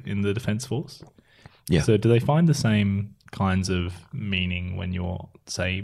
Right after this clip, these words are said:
Speaker 1: in intelligence or something like that, where most of your job is based around looking at data or,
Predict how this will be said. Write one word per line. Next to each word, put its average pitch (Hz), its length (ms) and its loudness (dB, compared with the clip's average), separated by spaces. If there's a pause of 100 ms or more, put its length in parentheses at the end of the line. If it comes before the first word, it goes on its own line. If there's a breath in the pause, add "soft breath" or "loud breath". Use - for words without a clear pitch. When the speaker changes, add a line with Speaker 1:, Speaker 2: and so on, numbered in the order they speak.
(100)
Speaker 1:
in 95 440 -6
intelligence 92 800 -4
or 101 80 -8
something 98 300 -4
like 98 220 -4
that, 131 180 -4
where 95 120 -2
most 92 320 -2
of 92 80 -2
your 90 140 -2
job 90 260 -4
is 87 120 -6
based 87 280 -2
around 87 380 -6 (300 loud breath)
looking 95 420 -8
at 101 160 -10
data 87 480 -2
or, - 340 -8